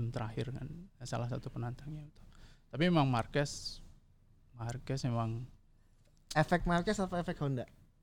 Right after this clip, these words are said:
Speaker 1: Eh, efek Marquez kalau saya bilang. Karena nggak, nggak semua pebalap Honda
Speaker 2: Sekencang Marquez?
Speaker 1: bisa nguasain motor kayak dia.
Speaker 2: Berarti kita lihat nanti besok di seri pertama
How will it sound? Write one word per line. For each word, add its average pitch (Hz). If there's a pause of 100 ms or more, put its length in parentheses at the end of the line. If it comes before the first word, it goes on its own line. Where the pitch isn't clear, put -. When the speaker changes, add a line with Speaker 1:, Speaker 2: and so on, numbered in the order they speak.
(320)
Speaker 1:
Eh, 240 (200)
efek 170
Marquez 160
kalau 123
saya 117
bilang. 107 (560)
Karena 170
nggak, 151 (460)
nggak 143
semua 131 (160)
pebalap 127
Honda 143 (720)
Speaker 2:
Sekencang 127
Marquez? 123 (540)
Speaker 1:
bisa 127
nguasain 123
motor 120
kayak 135
dia. 139 (640)
Speaker 2:
Berarti 147
kita 147
lihat 135
nanti 131
besok 131 (140)
di 117 (640)
seri 127
pertama 123